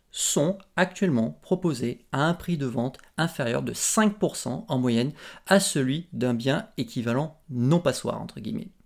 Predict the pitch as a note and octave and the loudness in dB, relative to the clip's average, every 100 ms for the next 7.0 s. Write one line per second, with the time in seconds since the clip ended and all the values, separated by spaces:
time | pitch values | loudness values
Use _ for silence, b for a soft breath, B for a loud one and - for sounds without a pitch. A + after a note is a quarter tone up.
0 | B B B B B B B B B A#2 | B B B B B B B B B -2
1 | A2+ - - A#3 - - - A3+ A3 G#3+ | -2 0 6 6 6 -2 4 4 6 6
2 | F#3 - E3 - D3 A2+ B2+ C3+ - C#3 | 4 0 -2 0 0 2 0 -2 -2 0
3 | B2 A#2 A2+ A#2+ A2+ - F#3+ - - B2+ | 0 0 -2 -4 -6 2 2 2 -8 -6
4 | A#2 B2 G3+ A3+ B B B - A#2+ - | -4 -2 -2 -4 B B B -2 2 8
5 | G3+ F#3+ D#3 F#3 A3 A#2 E3 A3 G#3 - | 10 8 6 2 4 6 8 8 6 4
6 | E3+ - F3+ F#3 C#3+ B2 B2+ - G3 | -2 0 -2 -2 0 -2 -2 -2 -2